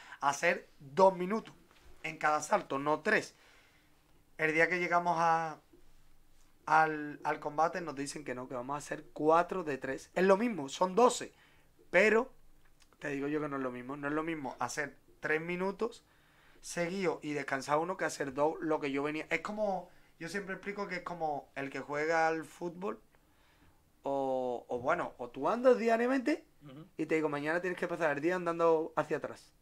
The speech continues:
Speaker 1: ¿Cómo voy a andar hacia atrás?
Speaker 2: <laughs>
Speaker 1: Sí,
Speaker 2: El
Speaker 1: pues
Speaker 2: cambio,
Speaker 1: todo lo que haces lo vas a hacer hacia atrás.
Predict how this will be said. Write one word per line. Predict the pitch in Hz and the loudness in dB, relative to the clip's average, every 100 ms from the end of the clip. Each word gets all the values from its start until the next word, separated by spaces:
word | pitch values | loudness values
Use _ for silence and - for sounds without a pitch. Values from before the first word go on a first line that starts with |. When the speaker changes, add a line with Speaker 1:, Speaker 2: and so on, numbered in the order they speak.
| _ _ _ - | _ _ _ -20
Speaker 1:
¿Cómo | - 98 | -20 -20
voy | 101 | -20
a | 104 | -20
andar | 104 - | -20 -20
hacia | 123 | -18
atrás? | 107 - | -18 -14
Speaker 2:
<laughs> | |
Speaker 1:
Sí, | 147 | -10
Speaker 2:
El | 127 135 | -8 -6
Speaker 1:
pues | 135 135 | -6 4
Speaker 2:
cambio, | 151 | 8
Speaker 1:
todo | |
lo | 170 165 | 8 8
que | 180 | 6
haces | 190 254 254 - | 8 6 2 -2
lo | 170 160 | 0 8
vas | 165 | 8
a | 170 | 8
hacer | 170 | 2
hacia | 165 160 | 0 -2
atrás. | 127 | -2